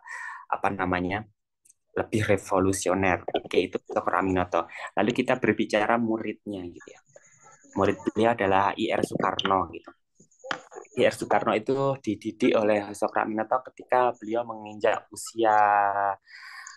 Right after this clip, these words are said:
eh, masuk-masuk S M A lah ya, masuk S M A itu tujuh belas, enam belasan lah ya, enam belas, tujuh belas, delapan belas. Beliau dididik di sana, dididik oleh Cokro Aminoto,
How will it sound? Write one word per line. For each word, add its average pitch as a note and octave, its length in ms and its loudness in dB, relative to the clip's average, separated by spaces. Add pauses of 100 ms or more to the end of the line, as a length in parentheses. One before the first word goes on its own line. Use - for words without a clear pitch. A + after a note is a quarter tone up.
(380)
eh, F#2+ 200 -4
masuk-masuk G#2+ 600 0
S - 240 0
M G#2+ 80 -2
A G#2 160 -2
lah F2+ 80 -4
ya, F2+ 160 -6
masuk G2 240 -6
S - 160 -4
M G2+ 80 0
A G#2 80 2
itu B2+ 160 0
tujuh G2+ 400 -8
belas, G#2+ 560 0
enam G2 160 -4
belasan G#2 640 -2
lah E2 160 -4
ya, E2+ 160 -6
enam G2 240 -6
belas, G#2 160 -6
tujuh - 240 -12
belas, G2 160 -2
delapan F#2 320 -4
belas. F2+ 320 -4
Beliau G2+ 240 -2
dididik - 480 -8
di - 80 -20
sana, G#2+ 560 0
dididik - 320 -14
oleh G2 240 -2
Cokro F#2+ 320 -2
Aminoto, G2 640 2